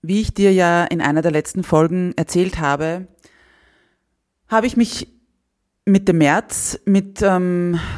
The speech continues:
covid infiziert oder angesteckt. Und mein allgemeiner Zustand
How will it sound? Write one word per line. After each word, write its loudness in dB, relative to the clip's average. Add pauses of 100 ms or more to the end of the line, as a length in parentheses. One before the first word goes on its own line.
(100)
covid 2 (360)
infiziert -2 (140)
oder -12
angesteckt. -10 (760)
Und -6
mein -2
allgemeiner 2
Zustand 0